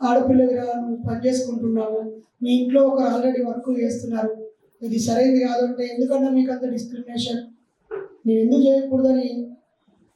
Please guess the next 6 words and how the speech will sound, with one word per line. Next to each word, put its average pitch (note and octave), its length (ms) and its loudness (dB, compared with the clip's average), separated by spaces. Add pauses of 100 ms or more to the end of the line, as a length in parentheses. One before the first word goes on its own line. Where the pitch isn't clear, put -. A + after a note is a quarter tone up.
(300)
తను A#3+ 260 -2
ఒక A3+ 400 -4 (600)
స్టోర్‌లో C#4 640 2
వర్క్ B3+ 260 -2
చేస్తూ B3+ 220 -2
ఉంటుంది. B3 580 -4